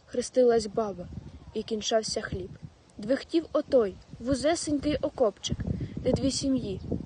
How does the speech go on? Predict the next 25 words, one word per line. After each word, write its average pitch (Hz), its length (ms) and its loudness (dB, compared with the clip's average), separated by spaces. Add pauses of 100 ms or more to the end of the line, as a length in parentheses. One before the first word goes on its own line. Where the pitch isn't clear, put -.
тулились 233 500 4
кілька 220 340 0
діб. 190 200 -8 (580)
О, 240 120 4
перший 247 500 4
біль 196 240 -4 (440)
тих 240 160 -2
недитячих 254 760 4
вражень, 202 480 -2 (440)
який 262 300 2
він 269 120 2
слід - 380 -6 (300)
на 233 120 -4
серці 208 380 0
залиша, 196 600 -4 (480)
як 240 140 2
невимовне, 233 800 6 (440)
віршами 226 480 2
не 233 120 0
скажеш, 202 640 -4 (340)
чи 240 140 0
не 233 100 4
німою 226 540 2 (200)
зробиться 214 560 -2
душа. 196 420 -6